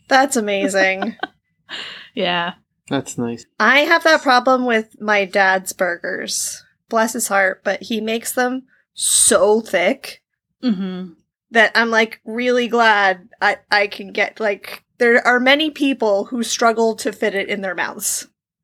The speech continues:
Speaker 3: Well, let's take that out of context.
Speaker 1: Including him, which is why I don't
Speaker 2: <laughs> That's
Speaker 1: understand.
Speaker 2: what she said.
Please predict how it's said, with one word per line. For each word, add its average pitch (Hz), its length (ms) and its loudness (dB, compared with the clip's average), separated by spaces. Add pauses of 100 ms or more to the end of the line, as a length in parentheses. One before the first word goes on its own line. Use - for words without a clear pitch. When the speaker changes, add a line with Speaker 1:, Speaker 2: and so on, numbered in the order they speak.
(100)
Speaker 3:
Well, 151 140 0
let's 147 160 0
take 135 220 2
that 156 180 6
out 139 120 4
of 135 80 2
context. 135 280 2
Speaker 1:
Including 285 260 4
him, 190 420 0
which 220 140 -6
is 233 140 -4
why 240 140 4
I 247 60 4
don't 240 200 2
Speaker 2:
<laughs> - 0 -
That's 233 60 0
Speaker 1:
understand. 240 420 2
Speaker 2:
what 320 160 2
she 311 380 0
said. 277 580 -12